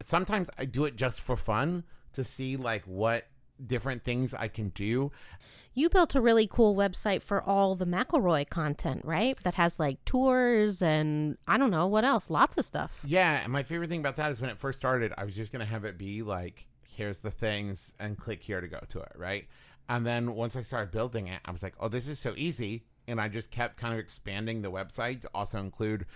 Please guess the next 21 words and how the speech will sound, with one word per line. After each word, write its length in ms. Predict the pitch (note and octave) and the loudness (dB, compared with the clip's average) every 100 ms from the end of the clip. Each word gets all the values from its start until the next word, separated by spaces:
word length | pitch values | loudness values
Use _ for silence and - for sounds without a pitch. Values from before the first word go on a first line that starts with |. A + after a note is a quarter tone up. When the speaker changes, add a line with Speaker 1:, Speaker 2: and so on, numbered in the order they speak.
| - - | -18 -10
Speaker 1:
links 240 | G2 G2 - | -8 -8 -6
to 120 | C3 | -6
upcoming 300 | B2+ D#3 D#3 | -2 -2 -2
shows, 680 | - F#3+ F3+ F3 C#3+ A2+ F2 | -4 -2 0 2 0 -2 -8
and 180 | - G2 | -12 -8
here's 180 | G#2 | -8
how 100 | A2+ | -4
to 60 | C3+ | -6
contact 600 | - D3 D#3+ D3+ B2+ A2 | -4 -4 -4 -2 -6 -2
us, 260 | A2 F#2+ - | -2 -2 -6
and 120 | F#2+ | -10
here's 240 | G2 G#2 | -8 -4
everybody's 400 | B2 A#2 B2 C3 | -4 -2 -4 -4
social 260 | - C#3 C#3+ | -2 -4 -2
media, 320 | D#3 D3+ A2+ | -4 -4 -6
right? 200 | - G#2 | -6 -8
Because 260 | A2 A#2 A2+ | -8 -8 -4
it 40 | |
was 60 | F#3 | 2
Speaker 2:
Yeah. 140 | C4 | 4
Speaker 1:
just 220 | F#4 A#3+ | 2 0